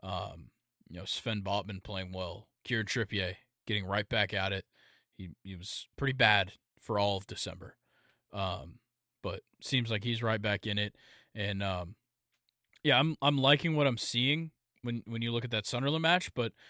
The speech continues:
when you go back to, you know, everything before that, i-, it's, you know, a loss to Liverpool, a loss to Nottingham Forest, a loss to Luton, a loss to Chelsea. Like, it, it's bad.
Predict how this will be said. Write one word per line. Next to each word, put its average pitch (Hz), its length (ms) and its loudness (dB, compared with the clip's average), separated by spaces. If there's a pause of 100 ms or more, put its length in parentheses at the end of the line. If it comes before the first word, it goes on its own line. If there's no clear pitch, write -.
(260)
when 120 120 -4
you 117 60 0
go 120 140 4
back 113 320 2
to, 98 400 -4 (680)
you 107 60 -6
know, 92 140 -6 (340)
everything 107 340 -4
before 143 320 2
that, 113 260 4 (140)
i-, 110 40 -10
it's, 92 400 -6
you 87 60 -10
know, 92 140 -10
a 104 80 -6
loss 104 300 4
to 120 80 -2
Liverpool, 123 500 -4 (120)
a 98 60 -14
loss - 260 -6
to - 60 -8
Nottingham 104 320 -6
Forest, - 540 -6
a - 80 -20
loss - 180 -8
to 95 80 -8
Luton, 98 400 -6 (200)
a 90 60 -20
loss - 220 -8
to 117 80 -8
Chelsea. 110 520 -2 (720)
Like, 101 260 -2
it, 120 140 -2
it's 117 140 -4
bad. 104 360 4